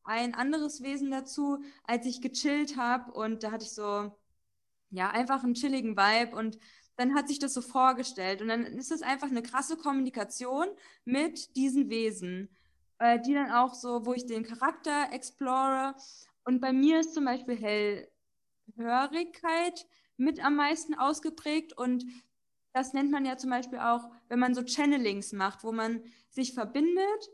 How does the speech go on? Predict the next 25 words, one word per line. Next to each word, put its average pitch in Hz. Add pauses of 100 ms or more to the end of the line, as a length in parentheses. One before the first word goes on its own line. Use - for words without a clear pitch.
(600)
und 269
dann 269
quasi 277
so 269
Botschaften 269
empfängt. 185 (380)
Und 240
je 254
mehr 247
du 320
quasi 269
deine 233
Hellsinne 254
auch 220
ausübst 302
und 240
die 240
trainierst, 330
desto 240
leichter 233
fällt 262
es 240
dir 247
auch, 240
verschiedene 240